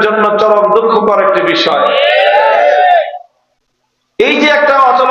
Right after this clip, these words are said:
অবস্থা তৈরি হয়েছে, বাংলাদেশের মানুষ ভাত আর ভোটের অধিকার আদায়ের জন্যই উনিশশো একাত্তরে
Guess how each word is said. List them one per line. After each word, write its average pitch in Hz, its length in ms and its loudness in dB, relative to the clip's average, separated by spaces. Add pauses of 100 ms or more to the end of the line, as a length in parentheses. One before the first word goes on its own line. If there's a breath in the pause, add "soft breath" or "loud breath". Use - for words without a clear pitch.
অবস্থা 269 280 0 (140)
তৈরি 240 320 2
হয়েছে, 185 340 0 (1500)
বাংলাদেশের 247 580 0 (100)
মানুষ 247 300 0 (1200)
ভাত 269 320 2 (160)
আর 233 80 0 (160)
ভোটের 254 320 0 (160)
অধিকার 247 360 0 (120)
আদায়ের 240 340 0 (100)
জন্যই 240 340 2 (120)
উনিশশো 226 340 0 (100)
একাত্তরে 220 420 0